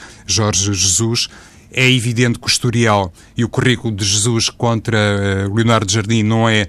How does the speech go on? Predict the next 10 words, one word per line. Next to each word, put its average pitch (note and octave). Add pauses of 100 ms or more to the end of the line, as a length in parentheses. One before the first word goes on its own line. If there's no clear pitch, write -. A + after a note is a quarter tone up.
(320)
muito A#2+
semelhante A2+
àquele G#2+
que G#2
tinha G#2+
frente G#2+
a G#2+
André G#2
Vilas G#2
Boas, A#2